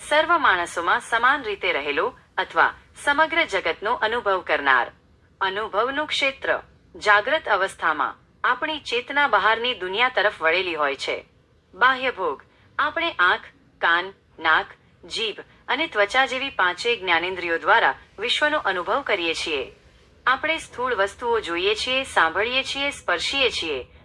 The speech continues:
અને તેનો ભોગ કરીએ છીએ. અભિમાન. આ અવસ્થામાં જીવ પોતાને શરીર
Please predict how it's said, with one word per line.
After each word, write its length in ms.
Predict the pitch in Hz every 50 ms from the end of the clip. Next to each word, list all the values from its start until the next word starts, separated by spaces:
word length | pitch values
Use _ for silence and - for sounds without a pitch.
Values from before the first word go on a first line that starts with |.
| -
અને 180 | - 254 285 330
તેનો 300 | - 277 254 240 254 247
ભોગ 320 | - 175 190 196 202 -
કરીએ 280 | - 170 156 156 156 151
છીએ. 400 | - - 156 147 135 123 101 - _ - - _ _ -
અભિમાન. 500 | 269 277 - 277 277 226 175 147 139 123 - - _ _ _ -
આ 220 | - 294 320 254
અવસ્થામાં 600 | 214 185 180 180 - - 190 165 160 170 190 220
જીવ 260 | 202 - 208 247 277 277
પોતાને 440 | - 220 196 - 190 185 190 202
શરીર 440 | 202 - - 170 151 160 - 466 -